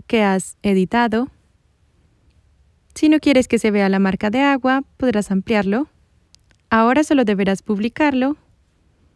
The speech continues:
y así de fácil podrás hacer boomerangs con los videos de tu galería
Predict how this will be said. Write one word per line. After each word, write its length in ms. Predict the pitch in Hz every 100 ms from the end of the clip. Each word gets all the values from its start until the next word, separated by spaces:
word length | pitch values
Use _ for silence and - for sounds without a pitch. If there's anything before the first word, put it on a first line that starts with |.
| _ _
y 120 | 247
así 200 | 262 247
de 140 | 214 214
fácil 420 | 285 294 294 277
podrás 380 | 285 240 214 208
hacer 300 | 202 202 190
boomerangs 760 | - 254 262 254 254 262 277 _ _ _ _ _ -
con 160 | 311
los 140 | 311 254
videos 320 | 247 214 196
de 120 | 202
tu 120 | 220
galería 540 | 220 247 285 294 254